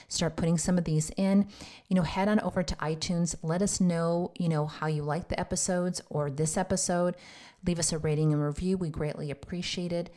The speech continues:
Come on over t-, at Instagram at Well Woman Network and, you know, hit us up in the D Ms. Let us know if these are topics that you're liking or if you wanna see something different. You can come over to our group, Well Woman Network three sixty, over in Facebook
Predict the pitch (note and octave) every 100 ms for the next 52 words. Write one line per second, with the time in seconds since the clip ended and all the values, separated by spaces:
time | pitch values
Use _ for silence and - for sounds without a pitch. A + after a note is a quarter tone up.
0 | - - F#3+ F#3 F#3 E3+ F3 E3+ - C#3
1 | - F#3 - - F3+ E3 - C#3 - D3
2 | D3 D3 C#3+ D3 - F3+ F#3 - D3+ C#3
3 | C#3 D3+ C#3 - D#3+ D#3 E3 D3+ D3 C#3
4 | D#3 F3+ F3+ F3+ - D3+ D3+ D#3 D#3 D3+
5 | D3+ D#3 D3+ - - D#3 D#3 C#3+ C#3+ -
6 | D3+ D#3+ D#3 - - C3+ C#3 D3+ - G#3+
7 | A#3 - C#3 D3 C#3+ D3 D3 C#3+ - C#3
8 | - - E3+ F3 G3+ G3 - - - -
9 | - E3 F3 - D#3 D#3 D3+ D#3 - C#3+
10 | C#3+ D#3+ D#3 D#3 C#3+ C#3 C#3 C#3+ - D3+
11 | - - - - G#3 G#3 - G3 F3+ D3+
12 | C3 - E3 E3+ - E3+ D#3+